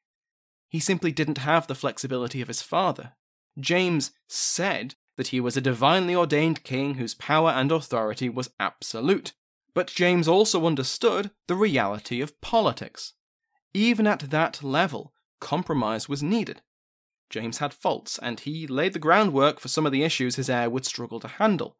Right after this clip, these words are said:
but he understood that a king was also a politician, and that for all his rhetoric of divine right, the three Stuart kingdoms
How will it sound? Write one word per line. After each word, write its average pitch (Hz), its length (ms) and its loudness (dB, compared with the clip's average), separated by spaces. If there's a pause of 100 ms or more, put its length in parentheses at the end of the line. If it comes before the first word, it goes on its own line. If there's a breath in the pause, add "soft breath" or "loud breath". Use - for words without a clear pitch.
but 131 120 -10
he 170 120 -2
understood 151 680 0 (260)
that 135 120 -4
a 143 40 -4
king 190 440 0 (240)
was 156 160 2
also 156 400 2
a 139 80 -4
politician, - 880 -6 (340)
and 156 180 2
that 170 220 4
for - 180 0
all 180 340 6
his 160 220 -2
rhetoric 156 580 0
of 120 220 -6
divine 135 640 2
right, 123 400 -2 (400)
the 139 80 0
three 185 400 -2
Stuart - 500 -4
kingdoms 143 500 -2